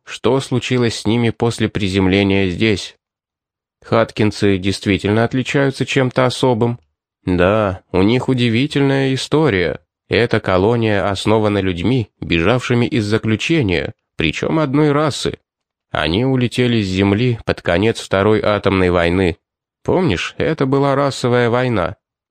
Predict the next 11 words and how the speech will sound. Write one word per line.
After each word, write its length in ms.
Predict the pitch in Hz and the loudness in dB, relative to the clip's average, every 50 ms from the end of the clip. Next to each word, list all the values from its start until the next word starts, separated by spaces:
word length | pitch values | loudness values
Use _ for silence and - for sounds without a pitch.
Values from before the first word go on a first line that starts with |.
| _ _ - | _ _ -8
и 60 | - | -6
это 300 | - - 135 127 135 127 | -4 -2 -2 0 0 0
делало 460 | 107 95 104 123 131 127 123 123 123 120 | 0 2 0 0 2 2 2 2 0 0
её 360 | 110 107 110 107 110 120 117 | 0 0 -2 0 0 0 0
вдвойне 580 | 101 92 92 101 117 113 110 120 147 165 143 | 0 -2 0 2 2 2 2 2 0 0 0
уродливой». 720 | 101 90 90 95 101 104 101 90 92 85 73 69 73 - _ _ _ _ _ _ _ _ _ _ _ _ _ _ - | 0 2 2 2 2 0 0 0 0 2 2 0 -2 -4 _ _ _ _ _ _ _ _ _ _ _ _ _ _ -6
Рот 320 | - - 101 135 160 156 _ - | -4 -2 0 0 -2 -2 _ 0
Тау 280 | - 143 147 143 143 139 | 0 2 2 2 0 -2
скривился 680 | - - - 107 110 107 110 139 151 131 - - 127 | -4 -4 -2 0 0 2 2 0 -2 -2 0 -2 -2
от 100 | 123 - | 0 -2
отвращения. 880 | 117 - 110 110 113 113 - - - 113 101 92 85 78 64 53 50 | -4 -2 0 0 0 0 0 0 0 2 2 2 2 0 -2 -2 -4